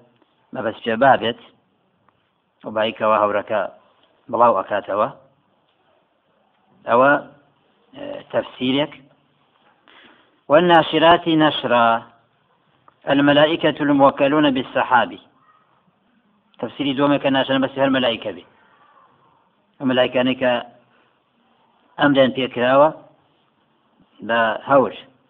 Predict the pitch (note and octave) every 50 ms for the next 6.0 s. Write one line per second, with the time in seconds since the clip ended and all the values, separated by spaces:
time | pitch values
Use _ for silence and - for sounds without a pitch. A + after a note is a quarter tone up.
0 | _ _ _ _ _ _ _ _ _ _ _ _ _ _ - B2+ A#2+ B2 - -
1 | D3+ D3+ D#3+ F3 E3+ D3+ B2+ A#2 A#2+ B2+ D#3+ - - - - _ _ _ _ _
2 | _ _ _ _ _ _ _ _ - A#2+ B2 B2 A#2+ A#2+ - - - C#3+ D3 D3
3 | C#3+ D3 - C3+ C3 A2+ A#2 C3 C3 B2+ B2 A2+ - D#3 F3 F3 F3 E3 C#3+ B2+
4 | A#2+ C#3+ D#3+ F#3 G3+ A#3 - - _ _ _ _ _ _ _ _ _ _ _ _
5 | _ _ _ - C#3 C3 A#2+ A2+ A2+ D3 E3 E3+ E3 D#3 D#3 E3 F3+ F#3+ D#3